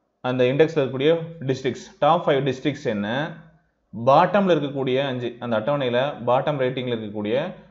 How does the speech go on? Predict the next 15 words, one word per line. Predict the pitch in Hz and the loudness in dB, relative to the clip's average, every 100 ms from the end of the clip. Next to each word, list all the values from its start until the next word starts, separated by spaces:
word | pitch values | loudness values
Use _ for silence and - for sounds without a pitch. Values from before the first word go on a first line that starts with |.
| _ | _
ஃபைவ் | 131 131 131 | -2 0 0
டிஸ்ட்ரிக்ட்ஸ் | 123 131 127 | -4 -6 -4
என்ன | 117 113 104 | -4 -4 -4
அப்படிங்கிற | 107 107 104 | -2 -2 0
டீடைல்ஸ்லாம் | 98 107 107 107 113 | -2 -4 -4 -6 -6
இருக்கும். | 98 95 - _ _ | -6 -8 -14 _ _
சரிங்களா? | 113 113 127 110 - - _ _ _ _ _ _ _ _ _ _ _ _ _ _ _ _ _ _ _ _ _ _ _ _ _ _ _ _ _ _ _ _ _ _ _ _ _ _ _ _ _ _ | -10 -6 -8 -8 -16 -20 _ _ _ _ _ _ _ _ _ _ _ _ _ _ _ _ _ _ _ _ _ _ _ _ _ _ _ _ _ _ _ _ _ _ _ _ _ _ _ _ _ _
So, | _ 151 | _ -2
இப்ப | 156 | 0
அந்த | 139 | 4
இண்டெக்ஸ் | 147 147 | 4 4
பாருங்க, | 143 120 104 | 4 2 2
ஹியூமன் | 107 135 143 | -2 -2 2
டெவலப்மெண்ட் | 135 127 123 120 | 6 6 4 0
இண்டெக்ஸ். | 113 113 110 - - - | 0 0 -2 -10 -20 -20